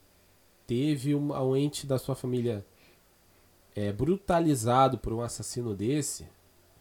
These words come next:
e acaba vendo a série bombando, contando uma narrativa completamente diferente, deixando os crimes dele muito menos brutais do que realmente foram. É de muito mau gosto uma escolha dessa.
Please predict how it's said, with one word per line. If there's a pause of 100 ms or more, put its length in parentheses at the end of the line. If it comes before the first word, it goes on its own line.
(360)
e
acaba
vendo
a
série (240)
bombando, (680)
contando
uma
narrativa
completamente
diferente, (760)
deixando
os
crimes
dele
muito (180)
menos (180)
brutais
do
que
realmente
foram. (540)
É
de
muito
mau
gosto
uma
escolha
dessa.